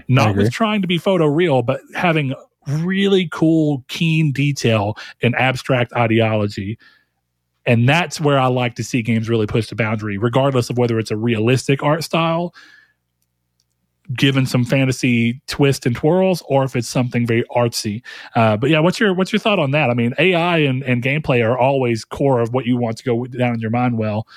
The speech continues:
Speaker 1: Um, but do you really think there's a point where games will hit visual peak and, and they'll stop marketing games off the back of how go-, how well they look?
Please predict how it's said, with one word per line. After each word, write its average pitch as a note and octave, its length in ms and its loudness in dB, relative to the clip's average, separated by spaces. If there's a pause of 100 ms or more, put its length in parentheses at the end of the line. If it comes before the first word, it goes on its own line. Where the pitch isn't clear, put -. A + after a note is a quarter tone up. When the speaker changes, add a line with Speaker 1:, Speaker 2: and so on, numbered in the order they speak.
(340)
Speaker 1:
Um, A2 420 0 (380)
but B2+ 160 0
do B2+ 80 0
you D#3+ 140 4
really D#3+ 220 4
think D3+ 200 -2
there's C3 160 2
a C3 40 -2
point C3 260 -2
where A#2+ 140 2
games A#2 360 -2
will A2 220 0 (360)
hit B2 220 0 (360)
visual B2 460 4
peak - 440 -2 (200)
and, A#2+ 340 -2
and B2+ 200 0
they'll B2 100 4
stop B2+ 360 0 (300)
marketing B2 560 0
games B2 320 0
off A#2 180 -2
the A#2+ 60 -4
back A#2 280 -2
of A2+ 60 -2
how A2+ 140 -2
go-, A2+ 200 -4
how A#2+ 140 2
well A#2+ 120 2
they A2 100 0
look? G#2+ 240 -4